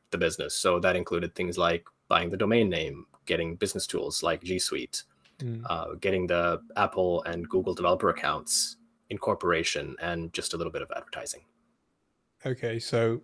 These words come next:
Speaker 2: even the bare minimum sounds like a long list. How much did
Speaker 1: It
Speaker 2: all of that
Speaker 1: is.
Speaker 2: cost you?
Speaker 1: Not much. I think it was around twenty-six hundred dollars just because I shopped around a lot for, for, for a bunch of these things, in-, including the incorporation.
Speaker 2: Right.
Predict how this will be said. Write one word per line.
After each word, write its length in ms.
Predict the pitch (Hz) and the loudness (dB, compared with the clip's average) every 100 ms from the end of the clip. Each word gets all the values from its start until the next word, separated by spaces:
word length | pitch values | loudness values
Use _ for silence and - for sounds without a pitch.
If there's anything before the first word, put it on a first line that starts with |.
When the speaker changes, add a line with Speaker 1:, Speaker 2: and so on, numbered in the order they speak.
| _ - | _ 4
Speaker 2:
even 240 | 135 131 123 | 8 10 8
the 60 | |
bare 220 | 120 123 | 10 10
minimum 380 | 127 127 120 113 | 10 10 10 8
sounds 280 | - 120 117 | 8 8 8
like 140 | 117 | 6
a 60 | 123 | 10
long 180 | 120 117 | 12 12
list. 400 | 127 110 - - - - - | 12 10 6 -6 -12 -20 6
How 140 | 139 143 | 12 12
much 260 | 156 147 - | 12 8 8
did 140 | 143 | 10
Speaker 1:
It 80 | 139 | 12
Speaker 2:
all 80 | 135 | 12
of 60 | |
that 140 | 131 120 | 10 6
Speaker 1:
is. 60 | |
Speaker 2:
cost 360 | - 160 135 - | 6 4 4 4
you? 200 | 110 110 - - - - - - _ - 160 | 2 0 -6 -18 -20 -20 -20 -20 _ -16 4
Speaker 1:
Not 340 | 139 233 131 | 12 12 12
much. 240 | 107 92 | 10 10
I 80 | 117 | 10
think 160 | 135 131 | 10 10
it 60 | |
was 240 | 120 120 120 | 10 10 10
around 400 | 107 104 101 98 - | 12 12 10 4 0
twenty-six 480 | - 107 104 110 - | 6 6 6 2 4
hundred 240 | 110 101 | 6 8
dollars 480 | 107 95 101 135 - | 8 8 8 6 4
just 160 | - | 0
because 240 | 107 98 95 | 2 4 4
I 100 | 87 | 4
shopped 360 | - 87 - | 4 2 2
around 280 | 85 80 85 | 2 2 2
a 40 | 82 | 2
lot 280 | 85 - _ | 0 -2 _
for, 300 | - 92 82 | 0 2 2
for, 360 | - 85 85 71 | 0 0 2 0
for 220 | - 85 - | -2 -2 -2
a 100 | - | -8
bunch 300 | - 90 87 | -2 -2 -2
of 100 | - | -6
these 160 | 69 - | -8 -8
things, 340 | - - - _ _ - - | -8 -8 -12 _ _ -14 -4
in-, 240 | - 123 120 | 0 0 0
including 360 | 117 104 92 | 2 2 2
the 60 | 90 | 0
incorporation. 540 | - 78 - - - - _ _ _ _ _ _ _ 143 | -2 -4 -4 -6 -10 -16 _ _ _ _ _ _ _ -2
Speaker 2:
Right. 440 | 123 117 110 | 4 4 4